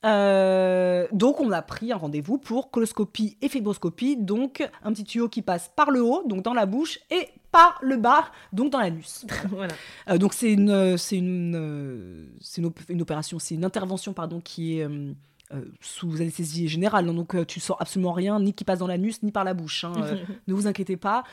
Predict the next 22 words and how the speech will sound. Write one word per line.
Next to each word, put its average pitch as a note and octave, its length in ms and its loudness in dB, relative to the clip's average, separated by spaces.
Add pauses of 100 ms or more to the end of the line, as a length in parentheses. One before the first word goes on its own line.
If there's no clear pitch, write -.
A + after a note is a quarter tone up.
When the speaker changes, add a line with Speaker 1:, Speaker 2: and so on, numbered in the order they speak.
(100)
Speaker 1:
c'est G#3 120 0
juste A3 360 0
l'avant. G#3+ 500 4 (160)
<laughs> - 380 -6
Désolée G#3+ 320 0
pour G3 140 -10
celles G#3+ 320 -4 (120)
et G#3 80 -6
ceux G#3+ 160 -4
qui G#3 160 -6
vont F3+ 140 -4
passer F#3+ 320 -4
ça G#3 100 -2
bientôt, F#3 380 -2
mais G3 200 0 (280)
courage, B3 380 8
force - 240 -2
à A3 100 6
vous, B3 120 0
parce A3+ 200 -2
que, A3 100 -2
euh, G3 160 2